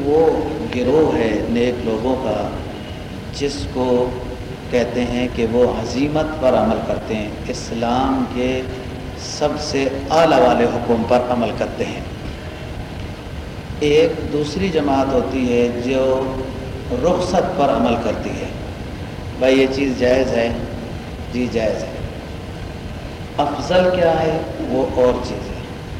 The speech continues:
تو ایک جماعت آپ صلی اللہ علیہ وسلم کے زمانے سے اب تک ایسی ہے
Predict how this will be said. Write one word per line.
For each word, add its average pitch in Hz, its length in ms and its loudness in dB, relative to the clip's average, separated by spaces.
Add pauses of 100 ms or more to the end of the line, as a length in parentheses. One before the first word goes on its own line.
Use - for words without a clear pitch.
(360)
تو 135 340 4 (200)
ایک 156 380 0
جماعت 127 840 2 (180)
آپ 143 340 4
صلی 139 100 0
اللہ 131 120 2
علیہ 120 180 4
وسلم 127 640 0 (500)
کے 185 140 2
زمانے 110 500 2
سے 113 200 -2 (1040)
اب 160 260 4
تک 156 300 2
ایسی 120 340 0
ہے 113 320 4